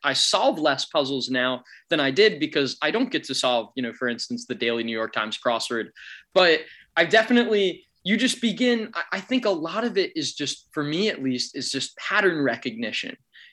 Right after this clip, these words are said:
It's, and this applies to both constructing and solving puzzles. You see something like P blank O blank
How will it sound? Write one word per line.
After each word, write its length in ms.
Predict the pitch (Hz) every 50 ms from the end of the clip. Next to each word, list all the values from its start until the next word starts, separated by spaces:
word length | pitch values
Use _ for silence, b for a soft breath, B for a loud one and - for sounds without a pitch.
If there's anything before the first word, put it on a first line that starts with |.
| b b
It's, 420 | 190 185 180 180 185 - - - -
and 160 | 170 165 160
this 180 | 233 226 -
applies 480 | 226 202 - - 180 175 175 170 165 -
to 120 | - 190 151
both 220 | 165 156 143 -
constructing 920 | - 165 156 147 - - - - 185 170 175 180 - 175 165 160 151 139 135 b b b b b _ _ -
and 280 | 190 202 214 214 170
solving 580 | - - - 196 165 175 180 160 175 170 165 160
puzzles. 600 | - 180 170 156 147 156 139 123 117 107 - - b b b b b
You 120 | - 147 147
see 220 | - - 214 208 185
something 420 | - - 196 185 - - - 180
like 320 | 170 170 156 139 - - -
P 280 | - - 214 202 208
blank 400 | 175 151 170 165 165 165 156 - - -
O 220 | 165 175 180 170
blank 360 | 151 160 160 156 151 143 -